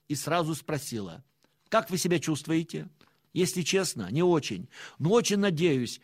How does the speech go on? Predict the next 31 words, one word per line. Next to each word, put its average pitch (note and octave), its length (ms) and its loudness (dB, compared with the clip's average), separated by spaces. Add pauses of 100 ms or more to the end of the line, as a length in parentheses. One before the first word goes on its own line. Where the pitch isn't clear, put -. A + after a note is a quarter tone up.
(140)
не C#3+ 100 0
разболеться E3 560 4
окончательно. B2+ 840 -2 (260)
Вы G3+ 160 0
тоже G#3+ 300 4
сегодня C#3+ 640 2 (180)
более F3 340 4
задумчивая D#3 720 2
и C#3 80 0
серьезная. A#2 840 0
Что-то G3 340 2
случилось?» F3 680 2 (260)
«Да. C3+ 380 0 (360)
Аня, F#3 380 2
дочка, B2+ 640 0 (220)
очень F3+ 340 2
соскучилась. C#3+ 840 -4 (640)
Вчера A#3 320 4
весь G#3+ 240 -2
вечер G3 340 2
от F3 160 0
меня F3 240 2
не D#3+ 120 2
отходила. C3+ 680 -2 (800)
А E3 140 4
утром A3 340 2
сегодня, D#3+ 600 0
когда F3+ 320 2
я F#3+ 80 4
собиралась F#3+ 580 2
уходить, F3 540 -2